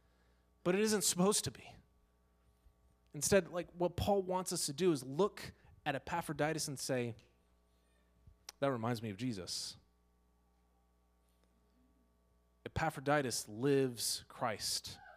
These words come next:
Christ is in him, and he is in Christ. Christ died, and by his stripes, Epaphroditus is healed.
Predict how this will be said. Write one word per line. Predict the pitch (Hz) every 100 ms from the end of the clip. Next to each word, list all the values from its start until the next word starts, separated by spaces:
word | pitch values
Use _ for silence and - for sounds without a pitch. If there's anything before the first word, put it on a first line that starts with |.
| - _ _ _ _ _ _
Christ | - 131 131 - - -
is | 107
in | 107 101
him, | 139 151 165 151 - _ _ _ _ _ _ -
and | 107
he | 95 151 131
is | 113 107
in | 98
Christ. | - 117 98 - - - - _ _ _ _ _ _
Christ | - - 120 113 113
died, | 131 143 151 147 139 - _ _ _ -
and | 104 98
by | 135 135
his | 123 -
stripes, | - 127 98 - - - -
Epaphroditus | - 117 110 110 113 104 - -
is | -
healed. | - 120 90 - -